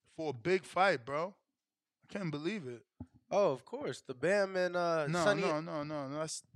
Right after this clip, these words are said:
Speaker 1: we been knew that was in Arizona. Something
Speaker 2: Oh.
Speaker 1: else.
Speaker 2: Oh, another one. Okay.
Speaker 1: Yeah.
Speaker 2: Um.
Speaker 1: Bro, I had William Foster on last night. Guess who he's fighting?
Speaker 2: Oh, there you go.
Speaker 1: LeBron.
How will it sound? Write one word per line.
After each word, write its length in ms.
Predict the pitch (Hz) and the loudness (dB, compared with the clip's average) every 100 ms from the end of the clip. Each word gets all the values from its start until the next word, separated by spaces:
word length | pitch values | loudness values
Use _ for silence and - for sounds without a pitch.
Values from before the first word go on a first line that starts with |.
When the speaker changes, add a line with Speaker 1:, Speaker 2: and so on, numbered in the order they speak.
| _ - | _ -16
Speaker 1:
we 100 | 190 | -8
been 240 | 143 208 | 0 0
knew 120 | 175 | 2
that 140 | 139 135 | 0 0
was 100 | 131 | -2
in 80 | 135 | -6
Arizona. 480 | 127 123 127 120 - | -6 -8 -10 -10 -8
Something 320 | - 151 147 | -4 -2 0
Speaker 2:
Oh. 40 | |
Speaker 1:
else. 360 | 185 117 - - - | 0 0 -10 -20 -12
Speaker 2:
Oh, 380 | 147 127 117 82 | -8 -6 -6 -6
another 380 | - 127 147 123 | -8 -6 -4 -6
one. 200 | 113 117 | -8 -10
Okay. 180 | 135 151 | -10 -4
Speaker 1:
Yeah. 320 | 165 185 143 127 _ _ _ _ _ _ | -2 0 -2 -6 _ _ _ _ _ _
Speaker 2:
Um. 500 | - 123 120 117 120 117 113 _ _ _ _ _ _ _ _ - - _ _ _ _ _ _ - - - - - - - - - 127 | -10 -6 -6 -8 -12 -20 _ _ _ _ _ _ _ _ _ -20 -20 _ _ _ _ _ _ -10 -8 -8 -10 -8 -10 -8 -10 -8 0
Speaker 1:
Bro, 400 | 165 220 151 113 _ _ _ _ _ | 6 6 6 2 _ _ _ _ _
I 80 | 156 | 4
had 100 | 170 180 | 4 4
William 260 | 196 196 | 2 0
Foster 400 | 160 196 214 - | 0 2 2 2
on 260 | 175 170 165 | 0 2 4
last 300 | 160 147 - | 4 2 0
night. 220 | 151 127 | -2 -2
Guess 220 | 127 160 | -2 -2
who 120 | - 185 | -2 -6
he's 180 | 185 | -6
fighting? 520 | - 262 370 320 131 101 | -6 -2 0 0 -4 -8
Speaker 2:
Oh, 80 | 117 | -10
there 160 | 117 117 | -10 -10
you 80 | 120 | -10
go. 1120 | 120 117 _ _ _ _ _ _ 123 123 123 | -12 -14 _ _ _ _ _ _ _ -10 -8
Speaker 1:
LeBron. 760 | 110 123 143 214 254 131 104 | -8 -6 -4 0 0 0 -4